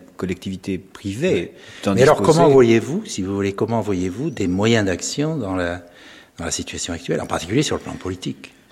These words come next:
Speaker 1: D'abord, je crois que la politique est d'avant tout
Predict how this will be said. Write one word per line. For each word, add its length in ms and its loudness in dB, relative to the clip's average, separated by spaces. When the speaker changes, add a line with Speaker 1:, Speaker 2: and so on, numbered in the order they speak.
Speaker 1:
D'abord, 240 4
je 80 -2
crois 220 2
que 600 0
la 100 -2
politique 400 2
est 60 4
d'avant 320 4
tout 600 0